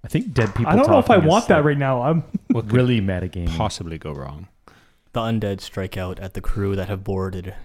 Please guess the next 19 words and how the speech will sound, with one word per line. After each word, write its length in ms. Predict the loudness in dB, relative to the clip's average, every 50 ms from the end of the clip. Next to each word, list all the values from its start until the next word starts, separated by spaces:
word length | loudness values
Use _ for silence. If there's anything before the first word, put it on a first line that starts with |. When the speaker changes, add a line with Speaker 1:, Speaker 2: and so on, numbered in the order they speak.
| -18 _ _ _ _ _ _ _
Speaker 4:
and 140 | -4 -2 -2
they 100 | 0 0
fight 240 | 0 0 0 -2 -4
fiercely. 560 | -6 -6 -6 -6 -6 -6 -8 -8 -8 -10 -10 -14 -20 -20 _ _ _ _ _ _ _ -6
But 300 | -4 -4 -4 -4 -6 -8 -10 -10 -10
the 80 | -10 -10
crew 260 | -8 -4 -2 0 0
seems 220 | 0 0 -2 -2
to 40 | -2
be 40 | -2
winning 260 | -2 -2 -2 -2 -2
the 80 | -4 -2
fight 160 | -2 -2 -2
against 240 | -2 -4 -6 -8 -8
the 60 | -8
undead. 340 | -8 -6 -6 -6 -8 -8 -10 -12 -16 _ _ _ _ _
The 100 | -4 -2
real 300 | 0 2 2 2 2 0
threat 400 | -2 -4 -6 -10 -12 -12 -12 -12